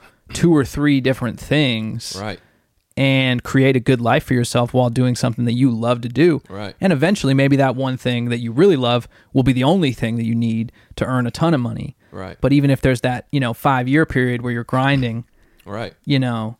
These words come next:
Speaker 2: I think that's dope. Like, the older I get now, the, the cooler I'm realizing that is, is, like,
Speaker 1: Right.
Speaker 2: like, I was almost, I wasn't necessarily embarrassed that I was working, but, like, I was working at, um, a Frito-Lay warehouse, but, like,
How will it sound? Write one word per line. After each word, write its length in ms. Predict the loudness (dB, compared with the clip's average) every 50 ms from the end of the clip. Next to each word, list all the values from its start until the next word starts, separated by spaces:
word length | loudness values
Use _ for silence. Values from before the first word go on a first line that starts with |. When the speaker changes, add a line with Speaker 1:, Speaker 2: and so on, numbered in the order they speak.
| _ _
Speaker 2:
I 80 | -14 -12
think 140 | -10 -8 -8
that's 180 | -8 -8 -10
dope. 280 | -10 -8 -8 -8 -8 -6
Like, 200 | -8 -10 -8 -8
the 80 | -8
older 240 | -8 -8 -8 -8 -10 -12
I 60 | -12
get 220 | -14 -14 -14 -14 -14
now, 180 | -16 -16 -18
the, 220 | -16 -16 -18 -18 -18 _
the 120 | -14 -14
cooler 520 | -14 -10 -8 -6 -4 -2 -2 -4 -4 -8 -12 _ _ _ _ _ _ _ _
I'm 180 | -6 -4 -4 -2
realizing 500 | -2 -2 -2 -2 -2 -2 -4 -4 -4 -4
that 180 | -4 -4 -2 -2
is, 220 | -2 -2 -4 -6
is, 160 | -10 -12 -14 _ _ -16
like, 280 | -14 -12 -12 -12 -14 _
Speaker 1:
Right. 300 | -8 -6 -6 -6 -6 -10 -16 _ _ _ _ _ _ -14
Speaker 2:
like, 140 | -10 -4 -2
I 80 | -2
was 260 | -2 -2 -2 -4 -8 -10 _ _ _ _ _
almost, 600 | -8 -6 -4 -4 -4 -6 -6 -8 -12 -14 -16 -20 _ _ _ _ _ -8 -4
I 40 |
wasn't 200 | -4 -2 -2 -2
necessarily 460 | -2 -2 -4 -2 -2 -2 -2 -2 -4 -6
embarrassed 600 | -10 -10 -8 -6 -4 -2 -2 -2 -4 -6 -8 -8
that 100 | -6 -4
I 60 | -4
was 120 | -4 -4
working, 440 | -4 -2 -4 -2 -4 -4 -6 -4 -4
but, 100 | -6 -6
like, 120 | -6 -6
I 60 | -4 -4
was 100 | -4 -4
working 220 | -6 -6 -6 -8
at, 180 | -8 -8 -10 -14 _
um, 320 | -16 -14 -12 -12 -14 -16 -16
a 40 | _ -16
Frito-Lay 400 | -12 -10 -8 -8 -8 -8 -8 -8
warehouse, 600 | -8 -8 -8 -8 -10 -10 -10 -10 -12 -14 -16 -20 _ _ _ _ _ _ _ _
but, 120 | _ -8 -6
like, 380 | -6 -8 -10 -12 -14 -20 _